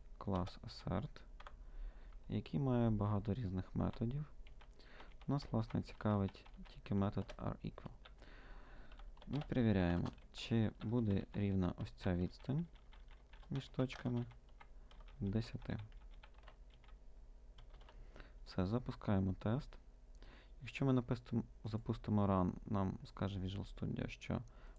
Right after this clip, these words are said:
вона не може з-, бі-, запустити бібліотеку. Ми можемо, звісно, поставити тестовий проєкт за замовченням як стартап. І тоді його запустити. Але це буває не завжди зручно,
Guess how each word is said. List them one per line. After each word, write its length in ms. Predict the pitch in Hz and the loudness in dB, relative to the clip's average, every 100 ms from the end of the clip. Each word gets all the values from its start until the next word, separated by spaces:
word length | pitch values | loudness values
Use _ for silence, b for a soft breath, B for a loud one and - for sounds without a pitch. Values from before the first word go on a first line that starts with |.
| - | 0
вона 140 | 101 | 4
не 60 | 92 | 6
може 240 | 95 90 | 6 4
з-, 100 | 95 | 0
бі-, 260 | 101 104 98 - - | 2 2 2 -4 -4
запустити 580 | 101 95 - - - 151 | -2 -2 -2 -4 -2 -2
бібліотеку. 800 | 98 104 95 - 87 - - 147 B B B B B B B - | 0 2 2 2 2 2 0 -2 B B B B B B B 0
Ми 80 | |
можемо, 540 | 127 131 120 117 110 104 | 4 4 6 8 8 8
звісно, 540 | 98 101 98 - 98 | 4 2 0 2 0
поставити 840 | - 92 - 101 98 95 - 92 87 - - - - - | 0 -4 0 4 4 4 2 -2 -2 -6 -12 -14 -14 0
тестовий 440 | 98 95 - 98 | 2 2 0 -2
проєкт 460 | 90 - 87 85 - - | -2 2 2 2 -2 -10
за 160 | - 95 | -2 2
замовченням 600 | 98 95 87 - 87 90 | 4 4 4 0 2 4
як 160 | 92 - | 2 -2
стартап. 460 | - - - 117 - - - - - - - - B B B B B - - | -8 -4 0 0 -2 -12 -16 -16 -16 -16 -16 -16 B B B B B -14 -4
І 140 | 127 | -2
тоді 200 | 120 131 | -2 0
його 180 | 117 120 | 2 4
запустити. 640 | 117 117 113 - 110 110 110 - - - - - - - - - - - B B B B B - - - - - B B B B B - - B B B B B - | 2 0 -4 0 0 2 -4 -6 -12 -14 -16 -18 -18 -18 -18 -18 -18 -18 B B B B B -18 -20 -18 -16 -14 B B B B B -18 -18 B B B B B -8
Але 180 | - 123 | 0 0
це 140 | 117 113 | 4 6
буває 360 | 107 107 98 | 8 8 8
не 140 | 95 95 | 8 6
завжди 340 | 98 98 101 | 2 2 2
зручно, 500 | 98 113 120 - 147 | 4 2 2 -2 -2